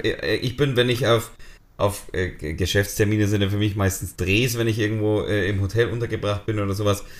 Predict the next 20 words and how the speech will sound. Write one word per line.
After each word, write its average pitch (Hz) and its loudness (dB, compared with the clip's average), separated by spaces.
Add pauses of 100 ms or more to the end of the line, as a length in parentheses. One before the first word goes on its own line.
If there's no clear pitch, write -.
(220)
Ich - -6
kaufe 127 4
mir 113 0
entweder 120 2
immer 107 2 (140)
ein 98 -2
Brot 113 2
und 101 0
Wurst 101 0
und 107 -2
mach 98 2
Brotzeit 113 4
im 101 4
Hotelzimmer 143 2 (540)
oder 117 6
ich 117 2
kaufe 113 2
mir 110 0
einen 98 -4 (240)
Döner. 87 6